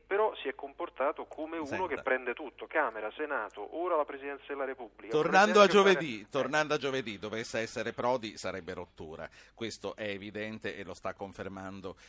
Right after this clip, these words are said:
Speaker 2: lei adesso. Ma stasera ci dovrebbe essere, lei conferma che ci sarà l'incontro Bersani-Berlusconi?
Speaker 1: A me non risulta alcun incontro per la giornata di oggi e le devo anche dire, ma le sembra normale che la giornata di oggi, perché qui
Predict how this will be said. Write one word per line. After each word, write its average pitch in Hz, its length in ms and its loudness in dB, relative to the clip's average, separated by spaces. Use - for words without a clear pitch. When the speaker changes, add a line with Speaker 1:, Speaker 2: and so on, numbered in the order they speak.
Speaker 2:
lei 107 260 0
adesso. 90 460 -6
Ma 127 200 -2
stasera 151 640 -2
ci 123 140 -8
dovrebbe 110 400 -4
essere, 117 380 -2
lei 160 120 0
conferma 143 460 -2
che 87 120 -10
ci 90 140 -14
sarà 101 240 0
l'incontro 87 840 -10
Bersani-Berlusconi? 87 1080 -10
Speaker 1:
A 113 60 -10
me 117 160 -10
non 131 160 -8
risulta 110 500 -6
alcun 107 440 -6
incontro 110 520 -12
per 104 160 -10
la 104 140 -10
giornata 101 400 -16
di 113 120 -12
oggi 175 360 -2
e 101 100 -12
le 104 120 -12
devo 113 260 -6
anche 101 240 -16
dire, 113 340 -10
ma - 200 -12
le 101 120 -14
sembra 110 300 -10
normale 101 480 -8
che 92 80 -20
la 98 160 -16
giornata 101 420 -14
di 95 160 -14
oggi, 107 380 -8
perché - 340 -18
qui 101 180 -20